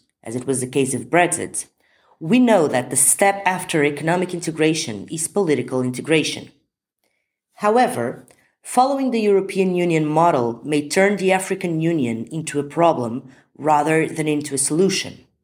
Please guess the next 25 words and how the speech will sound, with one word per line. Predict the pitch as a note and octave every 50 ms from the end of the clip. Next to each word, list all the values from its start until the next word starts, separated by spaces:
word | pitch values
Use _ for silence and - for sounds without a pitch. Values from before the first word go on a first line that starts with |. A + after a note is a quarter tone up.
| _ _ _ _ _ _ _ _ _ _ _ _ _ _ _ _ _ _ _ _ _ _ _ _ _
One | - F#3+ C#4 D#4+
of | E4 C4
the | B3+ A#3+
most | A3 G#3+ G#3+ G#3 G#3 - -
enduring | E3+ E3+ D#3 E3+ G#3 A3 G3 F#3 E3 D#3+ C#3+
legacies | D#3+ E3+ D#3+ - C3+ - - - B2+ B2+
of | C3 B2+ -
colonialism | - C3+ C3+ D#3+ F3+ F3 D#3 C3+ A#2+ A2 A2 G#2+ - - A2 G#2+ - - -
was | D3 D3+ D#3 D3 C#3+
the | E3
fact | E3+ - - F#3+ F3+ - - -
that | D#3 C#3 - - - -
it | - _
delayed | - D#3+ D#3+ D3 D3+ E3 F3 G3 G#3 G3 - - - -
or | - - D#3 D#3+
interrupted | F#3+ G#3+ - G3+ F3+ F3 E3+ D#3 E3 - C3+ B2 B2+ - - _ _ _ _ _
processes | - - F#3+ F#3+ F#3+ F#3+ - F3+ - F#3 F3 D3+
of | D#3 D3+
state | - - - E3+ E3 E3
formation | - - D3 D3+ D#3 D#3 D#3 D3+ - - A#2 G#2+ A#2 -
and | - B2 C3+ C3
sovereignty | C3 - - D#3+ D#3+ C#3 C#3 B2 A#2+ A#2+ - - A2 - -
across | - - - - B2 A#2 -
the | - C#3
continent. | - - D#3 D#3 D3 D3 - G#2+ E2 - - - -